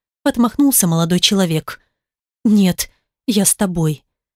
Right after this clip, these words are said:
Напарник несколько секунд смотрел на девушку, что-то для себя решая. Сесиль вся напряглась. Интересно, мог ли он приказом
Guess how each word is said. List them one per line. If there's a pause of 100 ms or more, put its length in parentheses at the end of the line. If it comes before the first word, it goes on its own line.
(240)
Напарник
несколько
секунд (180)
смотрел
на
девушку, (200)
что-то
для
себя
решая. (380)
Сесиль
вся
напряглась. (360)
Интересно, (280)
мог
ли
он
приказом